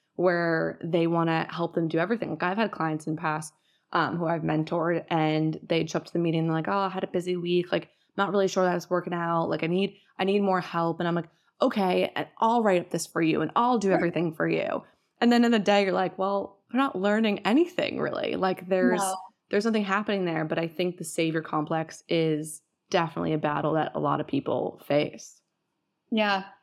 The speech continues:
Speaker 2: I was just talking with a client this morning and I said to her, "That is your next level. Like, that really is the new gate to walk through," because the minute you can stop trying to save people,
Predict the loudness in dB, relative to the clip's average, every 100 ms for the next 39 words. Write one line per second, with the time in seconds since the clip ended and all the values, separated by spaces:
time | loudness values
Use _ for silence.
0 | 0 4 4 4 2 2 4 2 0 -2
1 | 2 2 0 -4 -4 -4 -2 -2 -2 0
2 | 0 0 0 0 2 2 2 -2 -4 -8
3 | -8 -10 -4 0 0 0 -4 -6 _ _
4 | _ 0 2 4 2 2 0 2 2 0
5 | -2 -2 0 -2 -2 -4 2 2 0 -4
6 | -2 -2 -2 2 2 0 -10 _ _ _
7 | 4 6 6 6 4 2 2 2 0 2
8 | 2 2 0 -2 -4 -4 -4 -4 -4 2
9 | 2 2